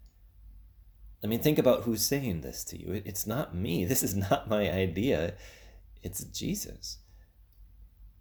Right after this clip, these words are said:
Jesus is the one who is telling you to love your enemy.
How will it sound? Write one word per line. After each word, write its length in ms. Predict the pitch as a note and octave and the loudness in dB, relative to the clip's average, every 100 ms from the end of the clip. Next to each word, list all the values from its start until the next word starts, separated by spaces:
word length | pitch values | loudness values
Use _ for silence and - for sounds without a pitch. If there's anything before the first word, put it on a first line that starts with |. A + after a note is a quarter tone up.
| - - - | -20 -20 -14
Jesus 440 | - A#2+ - G3+ - | -2 0 2 4 2
is 160 | F#2 | 0
the 100 | F2+ | 0
one 260 | E2+ E2+ D#2+ | 0 0 0
who 180 | F2 E2+ | -2 -2
is 120 | D#2 | -2
telling 360 | - D#2 C#2 D#2 | -2 -2 -2 -6
you 100 | D2 | -8
to 140 | - | -8
love 220 | D2+ C2 | -8 -8
your 140 | D#2 D2 | -10 -10
enemy. 420 | - - - | -12 -14 -16